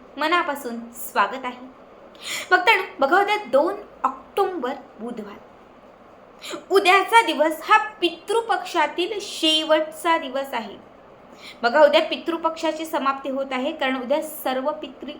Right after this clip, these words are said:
अमावस्या आहे. भाद्रपद महिन्यामध्ये जी अमावस्या असते,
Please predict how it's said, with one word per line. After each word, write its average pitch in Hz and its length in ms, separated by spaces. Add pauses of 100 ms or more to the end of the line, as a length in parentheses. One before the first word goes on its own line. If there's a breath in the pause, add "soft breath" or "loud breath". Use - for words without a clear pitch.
(200)
अमावस्या 226 540
आहे. 202 280 (680 loud breath)
भाद्रपद 392 600
महिन्यामध्ये 330 540
जी 370 340
अमावस्या 311 640
असते, - 520